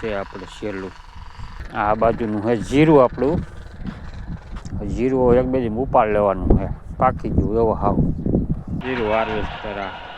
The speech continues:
ઘઉં કાઢવાનું. આ ગુલાબનો વ્યૂ જો, અટાણમાં ગુલાબ ખીલા આપણી વાડીએ. પાણી સડાયું ઘઉંમાં આપણે. આપણે હાલ્યા જઈએ છીએ ધોરિયામાં.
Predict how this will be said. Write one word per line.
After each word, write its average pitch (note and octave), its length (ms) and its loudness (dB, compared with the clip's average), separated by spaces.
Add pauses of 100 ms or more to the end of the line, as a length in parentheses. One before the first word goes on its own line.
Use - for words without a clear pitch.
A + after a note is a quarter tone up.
(1080)
ઘઉં A2 260 -4
કાઢવાનું. F#2+ 560 -4 (840)
આ G2 120 -8
ગુલાબનો G#2 680 -6
વ્યૂ A2+ 260 -8
જો, C3 220 -8
અટાણમાં A2 400 -6
ગુલાબ G#2 320 -6 (260)
ખીલા D3 320 -4
આપણી G#2+ 240 -8
વાડીએ. G#2 440 -6 (720)
પાણી A2 360 -4
સડાયું D3+ 580 -4
ઘઉંમાં A#2+ 760 -4
આપણે. A2 760 -8 (720)
આપણે G#2 260 -14
હાલ્યા B2 320 -4
જઈએ A#2 200 -6
છીએ - 180 -12 (140)
ધોરિયામાં. G#2+ 720 -6